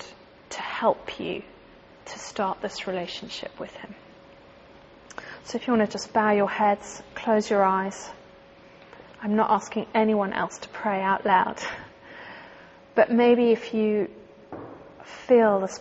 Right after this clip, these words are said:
prickle inside you, like you want to start to pray, you want to have, start this relationship with God, then just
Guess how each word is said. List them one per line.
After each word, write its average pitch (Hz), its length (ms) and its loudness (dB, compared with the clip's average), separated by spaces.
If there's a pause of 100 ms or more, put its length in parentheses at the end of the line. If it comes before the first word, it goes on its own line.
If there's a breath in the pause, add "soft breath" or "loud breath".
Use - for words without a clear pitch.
prickle - 440 0
inside 202 640 0
you, 190 280 -6
like 196 200 -8 (200)
you 226 180 -2
want 226 320 0
to - 80 -12
start - 640 -2 (280)
to - 100 -14
pray, 190 380 -6
you 214 180 -6
want 240 380 -2
to - 80 -6
have, 202 360 -2 (560)
start - 480 -4
this - 200 -12
relationship 202 640 -6
with - 180 -12
God, 202 280 -10 (840 loud breath)
then 214 220 -2
just 214 240 -8